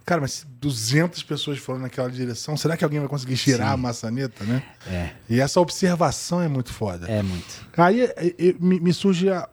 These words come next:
Speaker 1: uma pergunta, né? Você, puta, você, você falou muito do U-, U I, que é o cara que olha pra forma como esse negócio é posto em prática, né?
Speaker 2: Certo.
Speaker 1: Como o cara, quando você vai usar, né? Como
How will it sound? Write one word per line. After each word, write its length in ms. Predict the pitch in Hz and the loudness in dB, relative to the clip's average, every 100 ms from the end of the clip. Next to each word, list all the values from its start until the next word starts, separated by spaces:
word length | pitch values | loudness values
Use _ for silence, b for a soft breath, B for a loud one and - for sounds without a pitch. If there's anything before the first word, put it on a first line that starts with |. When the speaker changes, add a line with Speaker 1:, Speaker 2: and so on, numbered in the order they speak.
| - | 0
Speaker 1:
uma 160 | 156 | 2
pergunta, 480 | 156 156 120 110 101 | 6 6 4 2 0
né? 80 | 104 | 0
Você, 120 | - | 0
puta, 340 | - 156 - 92 | 2 2 2 -4
você, 180 | 78 | -10
você 200 | - - | -8 -2
falou 200 | 131 147 | 2 2
muito 240 | 156 160 147 | 0 -4 2
do 100 | 156 | 4
U-, 520 | 175 170 147 156 160 | 6 4 4 4 6
U 80 | 156 170 | 6 4
I, 60 | 180 | 2
que 100 | 185 | 0
é 40 | |
o 40 | 180 | 0
cara 240 | 165 170 | 2 0
que 160 | - 180 | 2 4
olha 380 | 143 151 180 180 B B B B - | 6 6 4 0 B B B B 2
pra 160 | 160 | 2
forma 240 | 156 151 175 | 4 0 0
como 200 | 170 175 | 0 0
esse 120 | - | 2
negócio 460 | 185 170 175 190 | 4 4 4 2
é 420 | 190 208 208 143 95 95 - - _ _ _ _ - | 4 4 2 2 0 -6 -14 -20 _ _ _ _ 2
posto 260 | 147 147 170 | 2 2 -4
em 60 | |
prática, 520 | 139 127 113 - - 98 | -6 -4 -4 -6 -2 0
né? 120 | 107 | 2
Speaker 2:
Certo. 520 | 113 - 85 - - - | 0 -4 -6 -8 -18 -16
Speaker 1:
Como 160 | - 113 | -6 -4
o 40 | |
cara, 260 | - 127 120 | 0 0 0
quando 240 | 123 123 - | 0 -2 0
você 80 | |
vai 140 | 120 135 | 2 4
usar, 480 | 127 107 117 107 95 | 4 4 4 4 2
né? 160 | 101 | -2
Como 280 | - 117 | 0 2